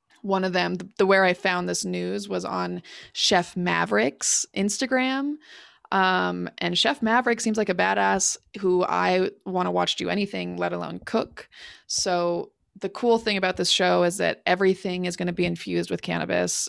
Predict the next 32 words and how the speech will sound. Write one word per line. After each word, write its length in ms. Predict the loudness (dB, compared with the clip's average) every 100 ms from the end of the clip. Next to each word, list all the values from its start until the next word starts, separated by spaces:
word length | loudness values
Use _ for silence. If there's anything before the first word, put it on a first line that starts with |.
| -4
and 400 | -4 -4 -6 -8 -16 -20 -20 -6
I 60 | -2
think 160 | 0 0
it's 100 | 0
gonna 120 | 0
be 120 | 0
very, 340 | 2 2 2 0
like, 220 | -2 -6
fun 880 | -12 -10 0 2 2 0 -4 -4 -8 _ _ -14
weed 640 | -4 -2 0 -2 -6 -12 _ _ _
talks. 340 | -2 -2 0 -4
Like, 100 | 0
I 80 | 0
wouldn't 200 | 0 -2
be 80 |
surprised 440 | -6 -4 -2 -2 -2
if 80 | -8
the 80 |
judges 560 | -6 -4 -4 -6 -8 -10 -10
were 220 | -8 -6
high 300 | -4 -4 -4
while 220 | -4 -6
they 260 | -6 -8 -10 _ -20 -18 -20 -20 _
try 200 | -12 -8
the 100 | -4
weed. 100 | -4
I, 120 | -4 -4
who 240 | -2 0
knows? 380 | 0 0 -2 -4
But 120 | -6
it 100 | -4
seems 380 | -6 -6 -6